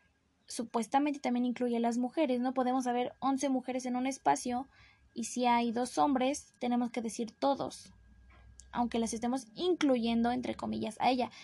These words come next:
Lo mismo pasa con el todes. Estamos incluyendo a los no binarios, a los de fluido, <laughs> digo, a los de género fluido, a los no sé qué, pero a las mujeres específicamente tampoco.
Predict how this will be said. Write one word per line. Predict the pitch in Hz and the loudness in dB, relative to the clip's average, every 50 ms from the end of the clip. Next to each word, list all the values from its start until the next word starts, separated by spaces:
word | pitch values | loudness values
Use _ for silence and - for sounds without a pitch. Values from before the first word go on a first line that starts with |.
| - - - _ - | -20 -20 -14 _ -4
Lo | 330 | -2
mismo | 330 349 339 339 330 | 0 0 0 0 0
pasa | - 320 294 311 302 | 0 0 0 0 0
con | - - 269 | 0 0 -2
el | 269 269 247 | 0 -2 0
todes. | - 285 262 240 233 226 233 - - - - - - - - - _ _ _ - - | 0 0 0 0 -2 -6 -8 -10 -14 -20 -20 -20 -20 -20 -20 -20 _ _ _ -12 -8
Estamos | 247 - 269 277 311 320 - 254 | -2 2 2 4 2 2 0 -2
incluyendo | 226 - 247 247 247 262 294 339 381 | -6 -4 -4 -2 -2 0 0 0 0
a | 427 | 2
los | 427 403 349 302 | 4 4 4 4
no | 285 254 233 | 2 0 0
binarios, | 233 233 226 233 240 247 269 285 302 320 339 370 381 427 415 403 - | 0 0 0 0 0 0 2 2 2 2 2 2 2 0 0 2 2
a | - | 2
los | 262 247 247 240 226 220 | 2 2 0 -2 -2 -4
de | 233 220 | -6 -6
fluido, | - - 240 226 226 233 233 240 240 240 233 | -6 -6 -6 -4 -2 -2 -2 -2 -2 -2 -2
<laughs> | - | 0
digo, | 233 262 247 285 | 0 4 6 6
a | 302 | 6
los | 285 285 240 | 6 4 2
de | 247 - 294 269 - - - - - - - - - | 0 2 2 2 2 0 -10 -12 -12 -16 -16 -18 -10
género | - - 262 254 247 240 226 | -2 0 0 0 2 0 -2
fluido, | - - 226 226 233 240 269 302 330 370 381 403 427 415 381 359 | -2 -2 -2 0 0 0 0 0 0 0 -2 -2 0 2 4 4
a | 247 | 4
los | 247 240 233 | 4 2 -2
no | 247 262 | -2 -4
sé | 262 262 | -4 -6
qué, | - - 254 277 - 403 - - - - - - - _ - _ _ _ - | -6 -4 -4 -4 -4 -4 -8 -14 -20 -20 -20 -20 -20 _ -20 _ _ _ -4
pero | - 262 247 240 | -2 0 2 2
a | |
las | 240 240 226 | 2 2 0
mujeres | 247 240 233 - 285 294 330 381 403 - 349 | 0 -2 -2 0 0 0 2 0 0 -2 -4
específicamente | 233 - 240 220 - 330 330 - - - 247 240 247 262 269 262 311 - - - _ - | -6 -6 -6 -4 -2 -2 -2 -2 0 0 0 2 2 0 0 -2 -2 -4 -4 -6 _ 2
tampoco. | 370 339 320 - 480 466 - - 302 285 294 | 2 2 2 2 -2 -2 0 0 0 0 -2